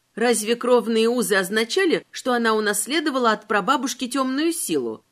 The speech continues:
Конечно, нет. Тогда почему была такая печаль на душе? Откуда появилось чувство,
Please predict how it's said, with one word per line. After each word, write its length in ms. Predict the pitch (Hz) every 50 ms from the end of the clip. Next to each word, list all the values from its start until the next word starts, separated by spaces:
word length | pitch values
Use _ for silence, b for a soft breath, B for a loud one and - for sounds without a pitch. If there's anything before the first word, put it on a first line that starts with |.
| _ _
Конечно, 560 | - - 185 160 156 151 156 - - 262 311 339
нет. 440 | 359 359 339 202 131 - - - _ _ _ _
Тогда 360 | - 262 269 254 220 285 277 269
почему 640 | 269 - 285 262 - - - 311 320 320 339 330
была 300 | 247 240 247 247 254 254
такая 480 | 254 254 254 247 247 277 269 262 269 262
печаль 540 | 254 285 277 269 - - 233 160 143 147
на 120 | 147 156 165
душе? 500 | 170 196 233 220 - - 170 135 - - _ _ _ _ _ _ _
Откуда 500 | _ 277 277 277 - - 320 320 247 233
появилось 640 | 233 - 226 226 226 226 214 233 220 214 220 - - -
чувство, 640 | - - - 330 320 277 - - - 151 139 135